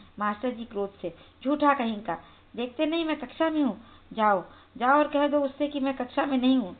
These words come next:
समझ गए ना?" मास्टर जी ने झू-, कहा उसकी, "वो झूठा है,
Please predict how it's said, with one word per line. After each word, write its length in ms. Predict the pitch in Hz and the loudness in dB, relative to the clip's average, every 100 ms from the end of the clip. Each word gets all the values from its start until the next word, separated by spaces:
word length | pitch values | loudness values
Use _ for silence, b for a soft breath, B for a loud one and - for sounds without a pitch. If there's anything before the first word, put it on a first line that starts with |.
| - | -12
समझ 260 | 214 240 254 | -6 -4 -2
गए 180 | 247 247 | 0 -2
ना?" 240 | 403 359 - _ _ _ - _ _ _ _ B B B B B | -2 -8 -12 _ _ _ -20 _ _ _ _ B B B B B
मास्टर 300 | 196 196 247 | -12 -10 -12
जी 160 | 226 247 | -10 -8
ने 140 | 285 | -8
झू-, 300 | 262 214 - | -10 -16 -14
कहा 280 | 190 226 320 | -10 -4 -4
उसकी, 420 | 330 - - - 494 - B B B | -4 -10 -14 -10 -10 -12 B B B
"वो 60 | 240 | -12
झूठा 360 | 240 269 320 359 | -8 -6 -2 0
है, 260 | 294 - | 0 -4